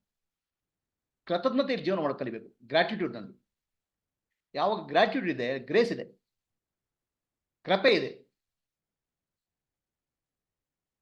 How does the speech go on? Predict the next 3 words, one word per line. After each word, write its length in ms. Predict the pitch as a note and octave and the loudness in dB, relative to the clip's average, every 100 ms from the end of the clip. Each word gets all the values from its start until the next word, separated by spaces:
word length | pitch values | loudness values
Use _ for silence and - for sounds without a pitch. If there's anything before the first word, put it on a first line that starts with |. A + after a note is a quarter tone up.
| _ _ _ _ _ _ _ _ _ _ _ | _ _ _ _ _ _ _ _ _ _ _
ಏನು 300 | D#3+ D4 D#4 | -4 -2 0
ಬರ್ತದೆ 300 | G#3 - E3 | -2 -2 -2
ಅಡೆತಡೆ, 680 | C#3 - D#3 B2 G#2+ G2+ | -2 0 -2 -4 -10 -14